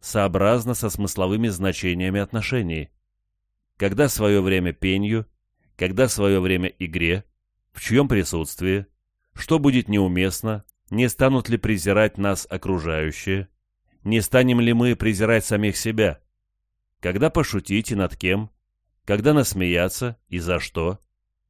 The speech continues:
когда вступать в общение и с кем, и, наконец, как в общении сохранить свое. А где бы ты ни отклонился от какого-нибудь из этих общих правил, тотчас ущерб,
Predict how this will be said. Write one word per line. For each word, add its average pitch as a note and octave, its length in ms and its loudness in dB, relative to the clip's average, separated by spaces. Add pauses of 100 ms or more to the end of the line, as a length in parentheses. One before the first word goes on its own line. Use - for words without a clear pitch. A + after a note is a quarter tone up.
(180)
когда B2 300 2
вступать A2+ 480 0
в F#2+ 80 0
общение G#2+ 520 0
и - 140 -10
с - 120 -8
кем, A2 340 -2 (380)
и, F2 160 0
наконец, F#2 640 0 (320)
как A2+ 380 0
в D2+ 120 -4
общении B2 720 -2 (220)
сохранить E2+ 600 -4
свое. G#2+ 440 0 (1000)
А F2 160 -2
где G2 200 0
бы D#3 120 2
ты D3+ 120 2
ни C#3 100 4
отклонился B2 640 2
от G2 80 0
какого-нибудь A2 720 0
из G2 200 -4
этих G2 300 -2
общих F#2+ 320 -2
правил, G#2+ 520 0 (560)
тотчас C#3+ 580 2
ущерб, - 560 0